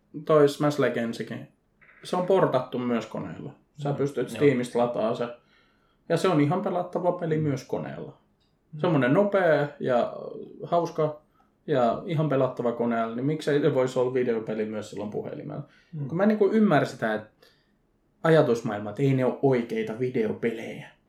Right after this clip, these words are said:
Speaker 1: Sama työ ja niinku sama, sama kehitys niihin menee kuin ihan perusvideopeliin.
Speaker 2: Joo, ja, joo, ja sit kun <clears throat> miettii just niinku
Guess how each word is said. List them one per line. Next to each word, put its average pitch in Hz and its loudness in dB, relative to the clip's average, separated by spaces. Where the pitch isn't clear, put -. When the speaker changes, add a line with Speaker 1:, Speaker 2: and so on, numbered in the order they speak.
Speaker 1:
Sama 220 4
työ 165 4
ja 127 0
niinku 147 -2
sama, 175 -2
sama 165 -2
kehitys 147 0
niihin 131 0
menee 117 -4
kuin 143 2
ihan 151 2
perusvideopeliin. 139 -2
Speaker 2:
Joo, 143 -14
ja, 139 -12
joo, 120 -6
ja 113 -4
sit 120 -8
kun 117 -8
<clears throat> 143 -4
miettii 110 -4
just 104 -6
niinku 101 -8